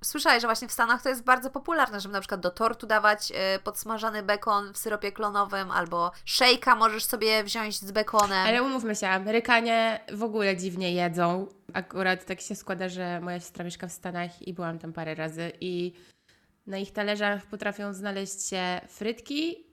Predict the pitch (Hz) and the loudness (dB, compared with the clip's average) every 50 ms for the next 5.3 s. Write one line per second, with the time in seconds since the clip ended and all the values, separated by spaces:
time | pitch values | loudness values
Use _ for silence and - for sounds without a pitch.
0 | _ _ - 202 185 180 185 180 180 180 180 180 175 180 175 - _ _ - 185 | _ _ -8 -8 -6 -4 -4 -4 -4 -4 -6 -8 -8 -10 -12 -14 _ _ -12 -10
1 | 185 180 180 180 175 180 170 - - - _ _ - 208 - 240 262 247 214 196 | -8 -8 -8 -6 -6 -6 -6 -8 -10 -14 _ _ -8 -4 -2 0 0 0 2 2
2 | 190 190 190 175 - - 202 196 196 196 - - - 208 190 - 160 165 175 - | 2 2 2 -2 -4 -2 -2 -2 -2 -4 -8 -6 -6 -6 -4 -4 -4 -6 -6 -6
3 | - 190 185 175 170 170 170 - - 220 220 220 - - - 240 240 254 262 254 | -10 -10 -10 -8 -8 -10 -10 -8 -6 -6 -6 -6 -8 -8 -6 -4 -4 -4 -4 -6
4 | 262 - 196 196 196 - - 202 190 - - - - 202 196 196 190 202 214 208 | -6 -6 -8 -8 -8 -10 -10 -10 -10 -10 -10 -12 -10 -6 -4 -4 -4 -4 -6 -6
5 | - 254 254 262 277 285 | -6 -4 -2 -2 -2 -4